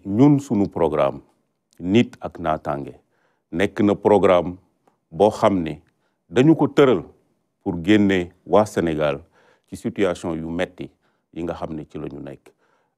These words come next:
Accès aux services sociaux de base, gis nañ difficulté yi nga xam ne am na ko. Nit ñi pour ñu faju problème la, pour ndox mu sell ñu mën ko am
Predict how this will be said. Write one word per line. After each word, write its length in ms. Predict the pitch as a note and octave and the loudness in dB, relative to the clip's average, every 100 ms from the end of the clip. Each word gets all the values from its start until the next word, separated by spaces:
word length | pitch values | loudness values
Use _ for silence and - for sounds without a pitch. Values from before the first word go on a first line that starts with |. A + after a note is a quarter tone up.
| - | -8
Accès 300 | G2+ - A2+ | -8 -4 -4
aux 140 | G2+ | -4
services 400 | F#2+ G2 F2 G2 | -4 -4 -4 -8
sociaux 300 | F#2+ F#2 F2+ | -10 -8 -6
de 80 | E2 | -6
base, 360 | D#2 E2 D#2+ D#2+ | -2 -2 -4 -8
gis 140 | F2+ - | -14 -8
nañ 220 | F2+ D2 _ _ _ | -8 -10 _ _ _
difficulté 640 | E2+ D#2 F#2+ F#2+ F2+ E2 E2 | -20 -14 -10 -10 -10 -6 -6
yi 80 | |
nga 120 | D2+ D#2 | -6 -8
xam 220 | E2 C#2+ | -10 -10
ne 80 | D2 | -10
am 180 | - D2+ | -12 -12
na 80 | C#2+ | -14
ko. 180 | - - _ _ _ _ - | -16 -20 _ _ _ _ -10
Nit 140 | F2 | -8
ñi 280 | E2 D#2 C#2+ _ _ _ _ _ | -6 -8 -12 _ _ _ _ _
pour 160 | F2 | -10
ñu 140 | D#2+ E2+ | -8 -6
faju 260 | F#2+ E2+ D2 _ _ _ _ _ | -2 -4 -4 _ _ _ _ _
problème 440 | F2+ D2+ D2 C#2 | -8 -6 -6 -10
la, 100 | B1 _ _ _ _ _ | -14 _ _ _ _ _
pour 160 | - F2 | -10 -4
ndox 380 | F#2 G2 - - _ _ _ - | -2 -2 -6 -20 _ _ _ -18
mu 300 | F2+ F2+ F2 | -14 -12 -12
sell 420 | - A#2+ B2 D#2 C#2 _ _ - | -4 -2 -2 -4 -12 _ _ -10
ñu 100 | F#2+ | -6
mën 220 | G2 G#2 | -2 -2
ko 120 | A2 G2+ | -2 -2
am 180 | F#2 | -4